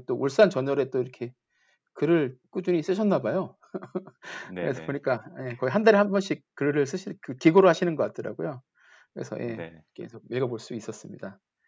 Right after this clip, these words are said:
Speaker 1: 그리고
Speaker 2: 네.
Speaker 1: 김지호 대표님은 이제 보니까 인터뷰하신 내용들이 몇 개씩 있더라고요. 지역 혁신에 대해
Speaker 2: 네, 네,
Speaker 1: 가지고.
Speaker 2: 네.
Speaker 1: 예,
Speaker 2: 네.
Speaker 1: 그래서 조금 인터뷰하는데 준비를 할 수가 있었습니다.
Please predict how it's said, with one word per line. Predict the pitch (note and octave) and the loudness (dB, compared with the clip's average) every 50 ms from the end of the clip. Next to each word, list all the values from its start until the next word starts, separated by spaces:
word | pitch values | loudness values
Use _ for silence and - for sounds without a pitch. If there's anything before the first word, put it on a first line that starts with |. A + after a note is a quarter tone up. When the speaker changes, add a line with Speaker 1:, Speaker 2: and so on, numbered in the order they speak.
| _ _ _ | _ _ _
Speaker 1:
그리고 | - C#3 B2 A#2 A2+ G#2+ A2+ _ | -8 -6 -6 -6 -6 -8 -10 _
Speaker 2:
네. | - - - | -14 -10 -6
Speaker 1:
김지호 | - D#3+ D3 C#3 E3 E3 | -4 -4 -2 2 2 2
대표님은 | D3+ D3 - - C#3 C3+ C3 B2+ B2 A#2+ A#2+ | 2 2 0 -4 -10 -8 -8 -8 -8 -8 -8
이제 | A2+ A#2 A#2+ A#2+ B2 _ _ _ _ - _ _ | -10 -10 -12 -12 -14 _ _ _ _ -20 _ _
보니까 | - - B2 B2 A#2+ - | -10 -10 -10 -8 -8 -8
인터뷰하신 | A2 G#2+ B2 D3 - G3 F#3 F3+ E3+ D#3 C#3 - D3+ C#3 C3 B2 A#2+ A#2 - - _ _ - | -6 -4 -4 0 4 4 6 6 6 4 4 0 -4 -6 -6 -8 -8 -10 -12 -16 _ _ -8
내용들이 | A#2+ A#2+ A#2+ A#2+ A#2 A#2+ A2+ G#2+ | -4 -4 -4 -4 -4 -4 -4 -4
몇 | - G#2 - | -6 -6 -8
개씩 | - A2+ - - A#2 | -10 -12 -8 -8 -8
있더라고요. | F#2+ - - - F#2+ F2+ A#2 E3 E3+ B2+ - | -8 -8 -10 -12 -10 -8 -6 -6 -8 -8 -8
지역 | - - A2 G#2+ - | -4 -4 -4 -4 -4
혁신에 | C3 B2 - - C#3 B2+ A2+ | -8 -10 -8 -8 -8 -8 -8
대해 | G#2+ G#2+ G#2 G#2+ | -8 -8 -8 -8
Speaker 2:
네, | - - F2+ E2+ | -6 -6 -6 -6
네, | |
Speaker 1:
가지고. | D#2+ D#2+ D#2 - | -6 -6 -8 -10
Speaker 2:
네. | D#2+ D#2 D#2 _ _ _ _ _ _ _ _ _ _ _ _ - | -10 -12 -16 _ _ _ _ _ _ _ _ _ _ _ _ -14
Speaker 1:
예, | F#2+ F#2 | -12 -12
Speaker 2:
네. | F2 E2 D#2 D#2 D#2 - | -12 -12 -12 -14 -16 -14
Speaker 1:
그래서 | - - - - B2+ - - | -12 -12 -12 -12 -14 -10 -4
조금 | B2 B2 B2 B2 A#2+ B2 A#2+ | 0 0 0 0 0 -2 -6
인터뷰하는데 | A#2+ A2+ - A2+ A2 A#2 A2 A2+ G#2+ G#2 G2 | -6 -6 -6 -6 -4 -4 -6 -6 -6 -8 -8
준비를 | - - A2 G2+ G#2+ G#2+ G#2+ G#2 G#2 G#2 - | -8 -8 -8 -6 -6 -4 -4 -6 -6 -8 -12
할 | - A2 | -14 -14
수가 | G#2 - - G2+ - - | -14 -12 -8 -8 -8 -6
있었습니다. | A2+ G#2+ - F2+ - - G2+ G2 - - - - | -8 -10 -12 -14 -16 -16 -18 -18 -18 -18 -20 -20